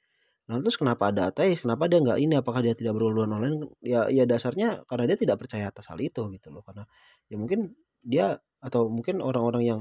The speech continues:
tidak percaya dengan Tuhan itu menggantungkan dirinya pada suatu hal lain.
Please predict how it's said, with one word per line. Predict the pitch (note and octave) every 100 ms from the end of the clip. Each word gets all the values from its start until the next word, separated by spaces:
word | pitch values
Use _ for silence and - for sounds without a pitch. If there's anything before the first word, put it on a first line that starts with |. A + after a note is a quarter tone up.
| G2
tidak | - A2 F#2+
percaya | A#2 A2
dengan | G#2+ G#2+
Tuhan | F3+ C3 A2+ C3
itu | A#2+
menggantungkan | F#3 E3+ B2 B2 A#2+
dirinya | A2+ G2+ A#2
pada | D#3+ A#2 A#2 - - - _
suatu | A2+ A2+
hal | G#2+ G#2
lain. | A#2 A#2